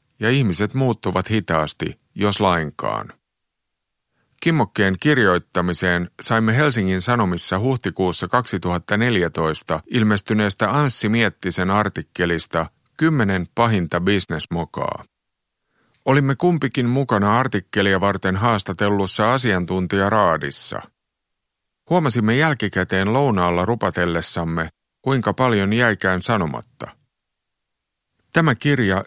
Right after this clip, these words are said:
ei ole tutkimus eikä historia, vaan hyvän tuulinen yritys ymmärtää tarinoiden ja esseiden muodossa mokia ja mokaajia. Emme halua leimata emmekä lyödä virheiden tekijöitä.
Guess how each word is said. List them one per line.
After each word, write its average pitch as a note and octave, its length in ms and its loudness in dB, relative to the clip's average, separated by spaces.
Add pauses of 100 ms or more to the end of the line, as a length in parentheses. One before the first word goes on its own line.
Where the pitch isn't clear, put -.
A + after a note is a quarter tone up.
ei C#3+ 200 2
ole G2+ 160 2
tutkimus G2+ 840 -2 (100)
eikä G2 220 -2
historia, F#2+ 720 0 (280)
vaan A2 200 2
hyvän D3 280 2
tuulinen G2+ 580 0
yritys G#2+ 600 0 (140)
ymmärtää A2 460 2
tarinoiden F#2+ 760 0
ja G2+ 160 0
esseiden F#2 500 -2
muodossa F#2+ 520 -2
mokia G2 480 -2 (100)
ja G2 140 -2
mokaajia. D2 680 -4 (1160)
Emme B2+ 160 2
halua C#3+ 340 4
leimata C3 460 2
emmekä A2 340 0
lyödä F2+ 480 0
virheiden F2 580 -2
tekijöitä. D#2 800 -4